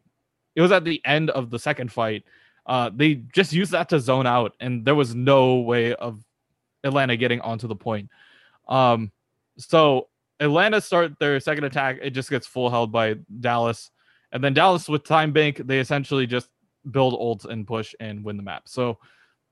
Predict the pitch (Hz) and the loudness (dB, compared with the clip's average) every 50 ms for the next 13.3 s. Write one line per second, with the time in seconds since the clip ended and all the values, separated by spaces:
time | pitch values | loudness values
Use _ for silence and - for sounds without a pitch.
0 | _ _ _ 127 131 123 120 113 - - 131 156 185 190 156 - 185 185 190 180 | _ _ _ -2 0 0 -2 -6 -8 -6 -2 0 0 0 0 2 4 6 6 6
1 | 175 165 - - _ 135 139 147 147 143 - 156 170 170 147 127 - - 147 135 | 6 4 0 -6 _ -2 0 0 0 0 0 0 0 0 0 -4 -6 -4 -2 -2
2 | 135 131 123 - - - 127 120 113 113 110 107 101 - 135 131 113 120 117 110 | 0 -2 -2 -4 -6 -8 -6 -6 -6 -6 -6 -8 -4 -2 -2 0 0 -2 -4 -4
3 | 101 117 120 131 151 185 180 - - - _ _ _ _ _ _ _ _ _ _ | -4 -6 -4 -4 -4 -4 -6 -10 -16 -20 _ _ _ _ _ _ _ _ _ _
4 | _ - 131 131 123 117 113 107 107 104 98 _ _ _ _ _ _ _ _ _ | _ -2 2 2 4 2 2 0 -2 -8 -12 _ _ _ _ _ _ _ _ _
5 | _ _ _ _ _ _ _ _ _ _ _ - 165 196 190 - 202 214 202 175 | _ _ _ _ _ _ _ _ _ _ _ 2 2 2 2 2 0 0 0 0
6 | 143 131 135 147 131 107 113 120 123 139 165 196 185 - _ _ - - 131 127 | 0 0 -2 -2 -2 -2 -2 -2 -2 -4 -4 -6 -8 -10 _ _ -6 -4 -2 0
7 | 123 123 120 120 113 - _ _ _ _ _ _ _ _ _ _ _ 170 175 175 | 0 0 -2 -4 -6 -10 _ _ _ _ _ _ _ _ _ _ _ 0 0 0
8 | - 226 - 170 170 180 180 - - - 127 127 131 139 143 151 156 156 - - | -2 -2 0 2 2 2 0 -4 -12 -10 -4 -2 0 2 2 0 0 -2 -4 -6
9 | - 156 147 143 143 135 135 123 123 127 131 131 127 - _ _ _ _ _ _ | -2 -2 -2 0 0 -2 0 2 2 0 0 -2 -4 -10 _ _ _ _ _ _
10 | _ _ _ 127 127 120 117 117 110 107 107 110 - _ _ _ _ _ _ _ | _ _ _ 0 2 2 2 2 0 -4 -8 -12 -14 _ _ _ _ _ _ _
11 | _ _ _ _ _ _ _ 151 151 156 165 160 - - 175 180 196 196 196 - | _ _ _ _ _ _ _ 0 2 2 2 2 2 2 2 4 4 4 2 0
12 | 185 165 - 185 175 - 170 143 - - - 123 127 131 131 131 127 - - 131 | -4 -4 -2 -2 -2 -2 -4 -8 -8 -6 -6 -4 -4 -2 -4 -6 -6 -8 -6 -4
13 | 127 123 127 120 107 104 | -4 -2 -2 -4 -6 -10